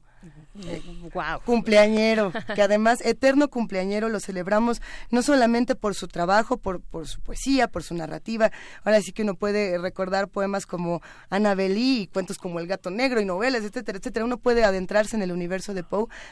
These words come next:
Speaker 2: pero también puede salir del mismo y ver lo que provocó en otros autores. Y creo que eso es sumamente emocionante. Eh, le mando un gran abrazo a Roberto Coria, que nos mandó desde el fin de semana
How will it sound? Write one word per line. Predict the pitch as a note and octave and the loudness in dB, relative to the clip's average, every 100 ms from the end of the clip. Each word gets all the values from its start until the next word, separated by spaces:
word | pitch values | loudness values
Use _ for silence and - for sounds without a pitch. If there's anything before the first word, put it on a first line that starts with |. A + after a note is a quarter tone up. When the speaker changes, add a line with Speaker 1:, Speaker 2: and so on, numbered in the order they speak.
| - | -6
Speaker 2:
pero | G3+ | 0
también | A3+ B3 | 2 2
puede | C4 C4+ | 2 2
salir | C4 F#3+ A#3+ C#4 | 2 -2 0 0
del | C4 | 0
mismo | A#3+ A#3+ B3 C#4+ | 0 -2 -2 -4
y | G#3+ | -4
ver | G3 G#3+ | -4 -4
lo | A3+ | -4
que | G#3+ | -4
provocó | F#3 E3+ E3+ - G3+ | -4 -6 -8 -4 -2
en | G#3 | -2
otros | F#3 F#3+ - | -4 -8 -8
autores. | E3 E3 E3 D3+ - | -8 -8 -10 -10 -16
Y | - | -16
creo | - G3+ G3+ | -8 -8 -2
que | G#3 G3 | -2 -2
eso | - G#3+ - - - - | -2 -4 -6 -14 -20 -10
es | F#3 G3 - | -6 -6 -6
sumamente | A3 G#3+ G3+ G3 G3 | -2 0 0 -2 -2
emocionante. | G3 E3 E3+ E3+ F3 F#3 G#3 - | -4 -4 -4 -4 -4 -4 -8 -10
Eh, | - - | -14 -6
le | G#3+ | -2
mando | A3 A#3+ B3+ | 0 2 2
un | B3 | 2
gran | A#3 A#3+ | 2 2
abrazo | A3 G#3+ A3 A3+ | 2 2 2 0
a | G3 F#3 - - - - | 0 0 -6 -16 -16 -2
Roberto | A3+ C#4+ E4+ - | 2 4 2 4
Coria, | C4+ C4+ C#4+ | 4 4 2
que | - A3+ | 0 0
nos | G3+ | 0
mandó | G3+ G3+ A#3 | 0 0 0
desde | C4 G#3+ | 0 -2
el | G3 | -6
fin | - B3+ | -4 -2
de | B3+ | -2
semana | - A3+ A#3+ A#3+ A#3 | -2 0 2 2 2